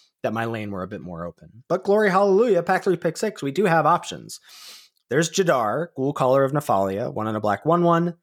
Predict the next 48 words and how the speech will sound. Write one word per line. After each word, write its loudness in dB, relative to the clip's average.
At -18
the -2
beginning 0
of 0
your 4
end 0
step, 0
if -10
you -8
control 0
no 2
creatures 0
with -4
Decayed, 0
you -4
make -4
a -8
two -6
two -4
black -2
zombie -4
creature -2
token 0
with 0
Decayed. 2
Kolaghan's 2
Command, -2
one 0
black, 0
red, 2
instant, -4
choose 0
two. 2
Return -2
target 0
creature 0
card 0
from -4
your -4
graveyard 0
to -6
your -8
hand. 2
Target -2
player -8
discards -2
a -10
card, 0